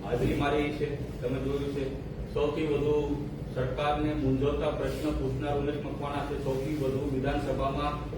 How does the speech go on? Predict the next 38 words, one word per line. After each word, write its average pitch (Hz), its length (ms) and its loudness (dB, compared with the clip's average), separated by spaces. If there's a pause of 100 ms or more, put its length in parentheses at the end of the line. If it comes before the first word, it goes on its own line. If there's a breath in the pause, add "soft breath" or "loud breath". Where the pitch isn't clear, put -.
(160)
અ, 131 260 4 (460)
પ્રશ્ન 139 300 0
ઉઠાવનાર 156 720 2
અને 151 140 0
રજૂઆત 175 480 4
કરનાર 170 220 0 (100)
પણ 160 60 2
ઉમેશ 156 340 0
મકવાણા 151 420 0
છે. 143 440 0 (580)
સૌથી 143 320 2
જે 156 180 6
વિપક્ષની 170 840 0
ભૂમિકા 175 340 0
તરીકે 170 380 2
જે 170 200 2
મારે 170 260 2
વિધાનસભાની 180 760 2
અંદર 170 280 0
જે 175 120 0
કામ 151 340 -2
કરવું 151 280 0
જોઈએ, - 220 6 (340)
એ - 40 -2
મેં 151 240 -2
ચોક્કસપણે 151 640 0
ગુજરાતની 131 500 -2
જનતા 147 260 -2
માટે, 151 420 2
દરેક 165 380 2
સમાજ 151 300 0
માટે 151 300 0
ચોક્કસપણે, 151 800 -2
અ, 127 400 0
એ - 140 -2
કર્યું 147 340 0
છે. 143 240 0
વિદ્યાર્થીના 135 520 0